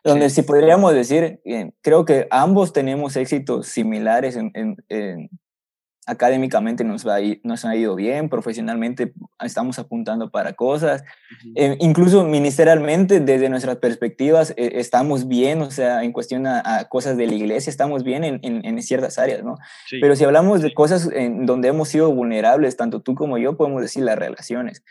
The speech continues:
Speaker 1: Pero
Speaker 2: Sí.
Speaker 1: hay quienes en cuestiones académicas, vato, igual, o sea, entran a medicina y ¿qué sucede? Yo no sabía que me iba a enfrentar a tantas horas, a, a la soledad, a que me iba a enfrentar a, mm,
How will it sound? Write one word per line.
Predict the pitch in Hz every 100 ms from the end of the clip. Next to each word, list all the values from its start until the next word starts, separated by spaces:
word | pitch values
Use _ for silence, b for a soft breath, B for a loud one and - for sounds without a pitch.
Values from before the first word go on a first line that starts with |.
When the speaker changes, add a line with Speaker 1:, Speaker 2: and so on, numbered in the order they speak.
| b b
Speaker 1:
Pero | - 147
Speaker 2:
Sí. |
Speaker 1:
hay | 160
quienes | 160 185 160 135
en | 131
cuestiones | 123 120 147 170 170
académicas, | 127 120 107 135 196 196
vato, | 180 165 135
igual, | 113 117 135
o |
sea, | 139 127 - B B B _ - _
entran | 139 147 165 208
a | 190
medicina | 147 123 110 123 185 208
y | 139
¿qué | 147
sucede? | 139 127 123 147 170 123 - _ _ _ _ _ -
Yo | 110 135 170
no | 202
sabía | 185 147 143 160
que | 143
me |
iba | 147
a | 160
enfrentar | 143 123 135
a | 165
tantas | - 135 127 113 117
horas, | 117 135 143 139
a, | 110 107 _ _
a | 110
la | 110
soledad, | - 110 104 101 120 139 135 135 B B B
a | 120 120
que | 127
me | 139
iba | 151
a |
enfrentar | 143 135 117 110 127 135
a, | 131 120 101 b b _
mm, | 135 123